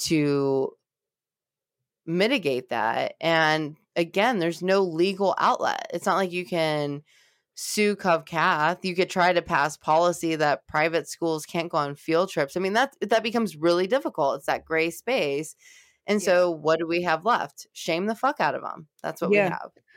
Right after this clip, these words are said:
Speaker 2: I mean, that really is a great example because with, with the Covcath, with the Covcath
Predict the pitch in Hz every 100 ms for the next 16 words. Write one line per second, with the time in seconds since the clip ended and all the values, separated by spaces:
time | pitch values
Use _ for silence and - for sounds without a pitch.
0 | _ - 226 220 240 208 220 208 196 180
1 | 151 156 143 147 139 143 135 151 - 147
2 | 139 - 151 143 - - 143 143 - 170
3 | - 143 143 - - _ _ - 185 165
4 | 214 190 - 175